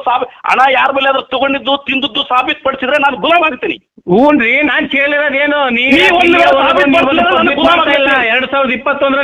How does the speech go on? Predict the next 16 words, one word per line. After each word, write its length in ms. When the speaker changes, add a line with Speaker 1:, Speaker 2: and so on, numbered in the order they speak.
Speaker 2:
ನಿಂತ್ಕೊಂಡಿರ್ತಕ್ಕಂಥ 500
Speaker 1:
ನೀನ್ 160
ನಿಜವಾಗ್ಲೂ 360
Speaker 2:
ಕೇಸ್ಗಳನ್ನ 340
ಇನ್ನು 180
ಮುಂದೆ 160
Speaker 1:
ಕೊಟ್ಟಿದ್ರೆ 240
Speaker 2:
ತಗೊಂತ 300
Speaker 1:
ನಾವು 160
Speaker 2:
ಇಲ್ಲ. 160
Speaker 1:
ನಾವೇ 420
ಯಾರ 160
ಮೇಲೆ 140
ಹಣ 240
ತಗೊಂಡಿದ್ದು 320
ಸಾಬೀತುಪಡಿಸಿದ್ರೆ 640